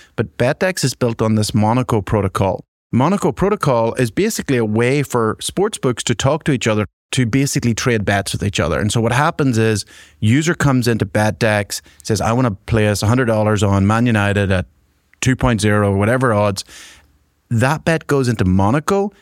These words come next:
It sits there and it advertises to all the other brokers and says, "Hey, I've got this bet. Does anybody else wanna take it?" Somebody can come in via another broker and take the other side of the bet.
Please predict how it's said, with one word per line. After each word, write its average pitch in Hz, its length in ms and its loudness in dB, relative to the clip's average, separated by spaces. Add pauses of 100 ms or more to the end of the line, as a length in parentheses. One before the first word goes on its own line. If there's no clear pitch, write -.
It 117 160 -2
sits - 320 -4
there 139 100 2
and 123 120 2
it - 120 -6
advertises 139 720 0
to 127 160 -2
all 123 300 0
the 147 120 2
other 127 200 0
brokers 120 560 0
and 113 160 2
says, 113 260 0
"Hey, 127 360 0 (200)
I've 117 100 0
got 151 160 0
this 135 140 0
bet. 131 300 0
Does 123 120 2
anybody 127 180 2
else 123 200 0
wanna 110 140 0
take 147 280 -2
it?" 117 80 0 (380)
Somebody 156 320 2
can 160 160 0
come 139 160 2
in 123 140 2
via 110 180 2
another 131 380 2
broker 110 500 0 (320)
and 120 120 2
take 127 220 0
the 113 120 2
other 107 140 2
side 104 260 0
of 92 80 0
the 98 80 0
bet. 95 360 0